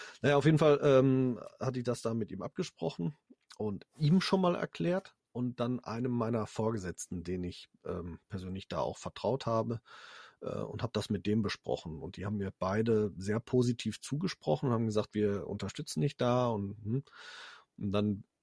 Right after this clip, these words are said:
bin ich, äh, sehr, sehr zeitnah dann da aufgelaufen, sehr frühzeitig, war nach dem Ge-, nach dem Organisator der Zweite, der da auflief. Und, ähm,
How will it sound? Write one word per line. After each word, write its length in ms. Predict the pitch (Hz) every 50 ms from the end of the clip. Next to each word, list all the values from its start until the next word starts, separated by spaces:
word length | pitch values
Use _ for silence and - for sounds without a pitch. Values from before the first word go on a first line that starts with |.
| _ _ _ _ -
bin 140 | - 101 104
ich, 340 | 117 107 - - - - _ -
äh, 320 | - 85 87 90 87 85 - - _ - -
sehr, 360 | - 110 110 107 117 139 156 160
sehr 200 | 143 139 135 123
zeitnah 800 | - - - 117 107 143 170 - - 151 151 147 143 135 135 135 - _ -
dann 340 | - 104 110 113 110 107 - - -
da 340 | - - 87 92 92 85 - -
aufgelaufen, 760 | - - - - - 151 151 147 - 165 - - 180 170 156
sehr 120 | 151 -
frühzeitig, 880 | - - - 131 139 - - - 127 127 127 - - 139 - - - _ _ _ -
war 420 | - 107 98 101 101 101 107 98 - -
nach 280 | - 95 98 95 95 -
dem 180 | - 98 92
Ge-, 140 | 92 - - _ _ -
nach 180 | - 98 110 -
dem 220 | - 82 90 90 -
Organisator 680 | - - 113 104 104 98 95 85 87 90 113 - - 127
der 200 | 113 98 87 85 - _ -
Zweite, 460 | - - - - 127 127 131 - 135
der 120 | 117 110
da 100 | 101 95
auflief. 560 | 82 69 113 156 170 - 160 170 180 170 - _ _ _ _ - - - - - - - - - - - - _ _ _ _ _ _ _
Und, 500 | - 113 110 110 110 107 104 104 - -
ähm, 380 | 110 101 101 98 95 95 92 -